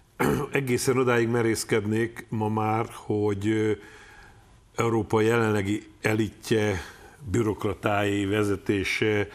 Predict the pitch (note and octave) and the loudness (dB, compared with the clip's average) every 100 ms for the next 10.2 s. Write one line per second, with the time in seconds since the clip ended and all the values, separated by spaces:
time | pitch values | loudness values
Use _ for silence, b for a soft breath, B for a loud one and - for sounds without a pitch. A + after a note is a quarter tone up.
0 | B - - D#3+ C3+ A2+ F#2+ F2 - F#2+ | B -6 -2 2 2 2 0 -2 -4 -6
1 | - F#2+ F2+ - - F2+ G2+ - - F#2 | -4 -6 -8 -12 -10 -8 -10 -10 -8 -8
2 | D#2+ F#2+ F2+ - b b b _ - G2 | -6 -6 -6 -12 b b b _ -8 -6
3 | F2 G2+ F#2+ F#2 E2+ F2+ F#2 F#2+ F2+ D#2+ | -4 -2 -2 -4 -6 -6 -6 -4 -6 -4
4 | F#2+ F2+ F2 F2 E2+ F2 E2+ E2 - F2+ | -4 -2 -4 -4 -6 -6 -8 -10 -8 -8
5 | E2 E2 D#2+ E2 E2 - E2 - F2 D#2+ | -8 -8 -8 -10 -10 -12 -12 -10 -10 -10
6 | F2 F2 - - B B B B B B | -12 -14 -18 -20 B B B B B B
7 | B A2+ F#2+ F#2 - G#2+ G#2+ B2 C3 A#2+ | B -2 -2 -2 0 2 2 2 4 4
8 | G#2 G#2+ A2+ A2 G#2 A2+ A2+ G2 F#2 G2+ | 4 4 4 4 2 0 2 0 0 -2
9 | F#2+ F#2 G2 G#2+ G#2 G2+ G2+ G2+ F#2+ F#2 | -2 -2 -2 0 0 -2 -2 -4 -4 -4
10 | F#2+ - | -4 -6